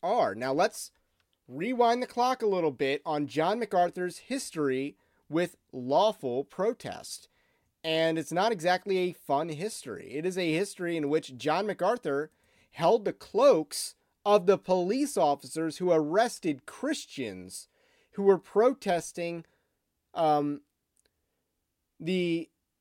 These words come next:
infanticide going on, specifically in the state of California. This is prior to the face Act, and Christians had shut down baby killing by chaining themselves,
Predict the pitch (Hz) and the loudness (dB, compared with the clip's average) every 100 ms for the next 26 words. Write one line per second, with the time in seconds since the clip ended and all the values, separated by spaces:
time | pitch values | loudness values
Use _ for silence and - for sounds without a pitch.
0 | _ _ _ - 202 190 - 202 233 240 | _ _ _ 0 0 0 -2 0 0 -2
1 | 190 - 147 139 139 143 147 151 160 180 | -6 -2 0 2 0 0 0 0 0 2
2 | 147 143 143 156 - - 190 262 220 226 | 0 -2 -8 -14 -14 -6 -2 -2 0 2
3 | 214 196 - 208 196 - 190 180 - 226 | 2 0 2 2 2 0 2 2 -2 -4
4 | 254 151 - _ _ _ 196 202 226 151 | -4 -4 -8 _ _ _ -4 -2 -4 -6
5 | - - 196 247 233 185 170 - 190 220 | -8 0 4 4 0 -2 -8 -6 -2 -2
6 | 254 - 92 87 107 _ _ _ _ _ | -2 -6 -8 -10 -14 _ _ _ _ _
7 | _ _ _ _ _ _ _ _ 165 170 | _ _ _ _ _ _ _ _ -2 0
8 | 170 - 233 254 - 220 196 156 - - | 0 0 -2 0 -4 -6 -6 -6 -8 -8
9 | - 226 240 _ _ 151 139 160 170 170 | -4 -4 -4 _ _ -12 -6 -4 -2 -4
10 | 165 143 - 156 170 135 - 117 92 87 | -6 -6 -2 0 0 -4 -6 -10 -10 -14
11 | 90 _ _ _ _ _ _ _ - 160 | -20 _ _ _ _ _ _ _ 2 6
12 | 165 151 - - 190 226 208 175 151 - | 6 2 -4 -2 0 2 0 0 -2 -2
13 | 151 139 135 123 - | 0 0 0 -4 -20